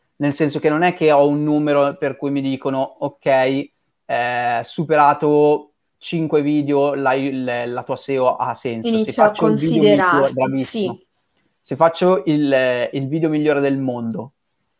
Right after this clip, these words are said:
Speaker 1: eh, e con una seo ottima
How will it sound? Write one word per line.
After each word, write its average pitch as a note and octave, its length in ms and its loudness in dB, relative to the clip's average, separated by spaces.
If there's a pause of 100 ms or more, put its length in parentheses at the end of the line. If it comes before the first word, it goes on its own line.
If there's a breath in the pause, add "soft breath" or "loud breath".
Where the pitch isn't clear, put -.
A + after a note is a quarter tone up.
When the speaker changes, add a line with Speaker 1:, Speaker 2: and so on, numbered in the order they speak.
(180)
Speaker 1:
eh, B2 920 0
e D#3 460 -2 (160)
con E3+ 200 0
una E3 200 0
seo E3+ 240 2
ottima C#3 640 0